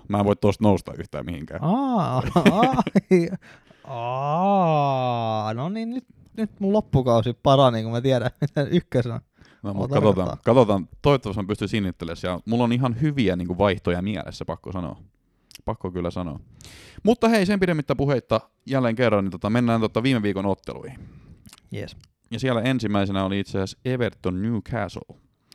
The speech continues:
Speaker 1: jonka Newcastle onnistui voittamaan kaksi nolla. Katoiko sä matsi?
Speaker 2: Katoin. Öö, tokan puolisko.
Speaker 1: Mä olin pelaamassa padelia, onneksi olin.
Speaker 2: Joo, öö,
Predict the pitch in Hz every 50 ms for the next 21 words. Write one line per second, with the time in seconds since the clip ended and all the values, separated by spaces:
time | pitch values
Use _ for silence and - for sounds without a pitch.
0 | _ _ - _ _ _ _ _ - - 95 92 107 135 165 151 - - 156 143
1 | 131 - 117 110 113 110 - - 123 143 131 - - 113 107 107 - - 131 -
2 | - - 127 120 95 - - - - - - - - - _ _ _ _ _ _
3 | _ _ _ _ _ - - - 127 117 117 - - 90 85 - - - - _
4 | - 202 185 151 123 113 - - - - - - - - - - - - _ _
5 | _ - 156 147 143 143 143 139 - 147 139 131 117 104 95 98 110 - - -
6 | - - - _ _ _ _ _ _ - - _ - 151 135 101 107 107 98 98
7 | - - - 110 107 101 98 87 71 69 69 64 85 104 101 92 92 - 95 90
8 | 80 62 - - - - - - - - - - _ _ _ _ _ _ _ _
9 | - 233 247 123 110 - - - 160 165 165 170 170 151 - _